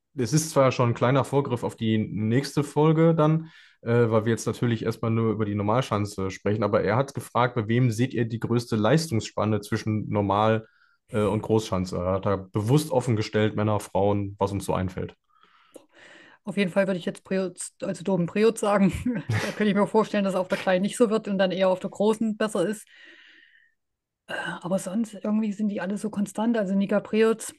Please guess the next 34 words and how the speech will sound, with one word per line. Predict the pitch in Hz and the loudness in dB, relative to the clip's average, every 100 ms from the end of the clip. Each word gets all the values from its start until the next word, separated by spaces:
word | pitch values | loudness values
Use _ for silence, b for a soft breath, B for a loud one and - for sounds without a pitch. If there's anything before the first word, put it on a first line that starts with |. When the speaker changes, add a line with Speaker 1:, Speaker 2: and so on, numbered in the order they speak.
| _ - | _ -10
Speaker 2:
habe | 202 | -2
ich | 202 | 0
ja | |
vorhin | 196 220 226 | 0 0 0
schon | 226 | 0
gesagt, | 208 208 202 | 0 -2 -2
die | 185 | -6
kann | 190 | -4
kleine, | 185 196 202 208 | -2 0 2 0
große | - 233 247 247 | 2 2 2 0
zurzeit. | 220 - 214 220 220 _ _ _ _ _ _ _ - | -4 -4 -4 -4 -8 _ _ _ _ _ _ _ -2
Äh, | 196 196 190 | 4 4 6
wenn | 202 214 | 4 4
hätte | 214 | 2
ich | 190 | 2
eher | 214 214 | 0 2
die | 202 | 4
Norwegerin | 202 247 269 254 247 | 6 8 8 8 6
noch | 247 - | 4 2
gesagt, | 220 226 220 | -2 0 -2
dass | 202 | -4
denen | - 208 | -2 -2
eher | 214 214 214 | 0 -2 -2
die | - | -4
größere | - 226 - 247 | 2 2 4 2
Schanze | 240 233 | 2 2
liegt, | 226 226 | 2 0
auch | 196 - | -2 0
bei | 202 | 2
den | 196 | 2
Männern, | 196 233 208 | 2 2 0
als | 185 | -6
die | - | -8
kleinere. | - 185 208 254 254 | -6 -2 0 4 2